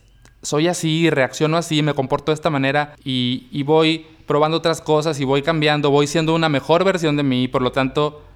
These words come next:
aporto algo más al mundo. Entonces, si me autoconozco, puedo mejorar y puedo estar en paz y puedo dar paz al mundo también.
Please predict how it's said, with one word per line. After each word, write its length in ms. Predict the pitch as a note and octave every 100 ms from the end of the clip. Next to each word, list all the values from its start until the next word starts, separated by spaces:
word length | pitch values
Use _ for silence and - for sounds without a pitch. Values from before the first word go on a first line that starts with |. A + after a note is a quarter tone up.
| -
aporto 500 | B2 - E3 E3 D#3
algo 200 | C#3 C#3
más 220 | C#3 B2+
al 100 | C3
mundo. 540 | A#2+ B2 A#2 G#2+ B2 -
Entonces, 460 | C3+ C3 D3+ D#3+ D3+
si 120 | E3
me 100 | D3
autoconozco, 840 | C#3+ C#3+ C3+ D3 F3+ - G3+ -
puedo 200 | D#3 D3
mejorar 720 | D3 C3 C3 D#3 G3+ - - _ _ _ _ _ _ _ _
y 100 | C#3
puedo 720 | - C#3 C#3+ D3 C3+ - - -
estar 280 | B2+ D3+ D#3
en 160 | D#3
paz 280 | C#3+ D#3 E3+
y 100 | A#2+
puedo 260 | - C#3+ C#3
dar 280 | C3+ C3
paz 360 | C3 C#3 C3+ - _ _ -
al 200 | - B2
mundo 360 | C3 C#3 A#2+ A2+
también. 540 | G#2 G#2 G2+ C3